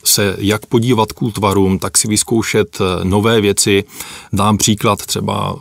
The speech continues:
u ženistů si může vyzkoušet, eh, něco vyhodit do vzduchu nebo něco postavit. To, to jsou takové ty zajímavosti z průběhu studia. Takže to vojenské povolání na Univerzitě obrany má spoustu výhod,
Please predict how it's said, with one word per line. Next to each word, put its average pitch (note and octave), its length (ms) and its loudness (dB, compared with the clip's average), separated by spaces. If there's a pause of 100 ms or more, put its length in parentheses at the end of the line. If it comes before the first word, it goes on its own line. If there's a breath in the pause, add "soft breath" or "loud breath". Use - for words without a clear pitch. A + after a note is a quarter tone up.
(180)
u - 80 -2
ženistů G#2 560 2
si G2 400 2
může F#2 300 0
vyzkoušet, F#2+ 600 -2
eh, F#2 240 -4
něco F#2 260 -4
vyhodit F#2 300 -2
do A2+ 80 4
vzduchu A#2+ 460 4
nebo F#2+ 200 2
něco G2 240 0
postavit. G#2+ 560 0
To, G2 160 -4
to - 380 -10
jsou G2+ 160 -2
takové G2 360 -2
ty G2+ 160 0 (560 loud breath)
zajímavosti G#2+ 920 2
z - 260 2
průběhu G#2+ 440 2
studia. G#2+ 480 2 (540 loud breath)
Takže G#2+ 460 4
to C#3 120 4
vojenské A#2 380 4
povolání A2+ 720 2 (180)
na G#2 100 0
Univerzitě G#2 500 2
obrany G2+ 600 0 (280)
má G#2+ 260 2
spoustu - 380 -2
výhod, A#2 460 4